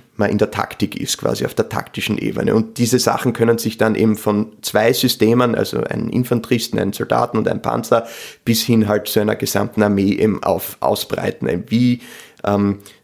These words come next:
interagiert, wie gut, ähm, funktioniert diese Armee, wie gute Teamplayer, äh, wie ein, was für ein guter Teamplayer ist eben diese Streitkraft. Das nennt man im Militärjargon der Kampf der verbundenen Waffen. Das ist die Quintessenz von militärischer Stärke.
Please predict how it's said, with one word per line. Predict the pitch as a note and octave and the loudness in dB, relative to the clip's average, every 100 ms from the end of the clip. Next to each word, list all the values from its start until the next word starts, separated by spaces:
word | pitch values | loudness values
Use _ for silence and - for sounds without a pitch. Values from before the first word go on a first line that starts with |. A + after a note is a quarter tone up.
| - - | -8 -2
interagiert, | A#2 A2+ G2+ - B2+ D3 - | 2 2 2 4 4 4 2
wie | B2 | 0
gut, | A#2 A#2 A#2 - | 2 2 2 2
ähm, | G#2 G#2 | 0 2
funktioniert | A#2+ A2 - A2+ B2+ | 0 -2 2 2 2
diese | A2 G#2 G#2 | 0 0 0
Armee, | G#2 A#2 C3 G#2 | 2 4 4 4
wie | A#2 | 0
gute | - A#2 A2 - | 2 -2 -2 -2
Teamplayer, | - A#2+ A#2+ A2 G#2 G#2+ G#2+ - - - - - | 0 0 0 2 6 6 4 0 -18 -20 -8 0
äh, | G2+ G2+ G2 - - - - | 4 4 2 -6 -20 -20 -2
wie | A2 | 2
ein, | A#2+ - | 2 2
was | A2+ A2 | -2 2
für | C3+ | 0
ein | A#2 | 0
guter | A2+ A2+ A2 | 2 0 0
Teamplayer | - A2+ A2 G#2 G#2+ G#2+ - | 0 0 4 4 4 2 0
ist | A2 - | 0 2
eben | G#2 | 0
diese | G2+ - - | 0 -2 -2
Streitkraft. | - G#2+ - - A2 - - | -2 -2 -2 -2 -4 -4 -4
Das | G#2+ A2 | -2 2
nennt | G#2+ A2+ | 2 2
man | A2+ | 2
im | G#2+ | 4
Militärjargon | G#2+ G#2+ - A#2 - G#2+ A#2 A2 | 4 2 0 -2 0 0 0 0
der | - | -2
Kampf | - - C#3 - | -2 -2 -2 -2
der | A2 | -2
verbundenen | - F#2+ G#2 G#2+ G2+ G2 | -2 -2 -2 0 0 0
Waffen. | A2+ - G#2 - - - - - | -4 -4 -8 -8 -12 -20 -18 -8
Das | G#2 | -2
ist | G#2+ - | -2 0
die | G#2+ | -2
Quintessenz | - A2+ A2+ - G#2+ A2+ | 0 2 2 2 2 2
von | - G#2+ | 2 2
militärischer | A2 G2+ - A2 - - | 2 2 2 0 0 -4
Stärke. | - - - - | 0 0 0 -6